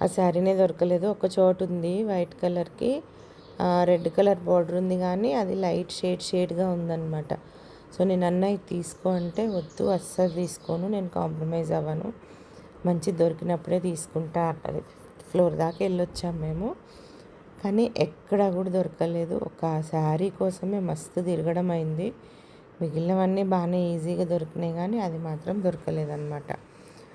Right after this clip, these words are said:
So, చివరికి మొత్తం ఫిఫ్త్ ఫ్లోర్ దాకా తిరిగి, తిరిగి, తిరిగి, తిరిగి, తిరిగి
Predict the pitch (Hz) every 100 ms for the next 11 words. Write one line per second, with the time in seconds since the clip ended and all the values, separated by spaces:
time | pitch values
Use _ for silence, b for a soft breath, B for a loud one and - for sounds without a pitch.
0 | B - 156 160 175 175 170 170 160 160
1 | 160 - 180 160 156 - - 160 170 165
2 | 156 156 160 170 - 156 156 175 170 165
3 | 156 160 165 160 160 165 160 - 156 156
4 | 156 151 160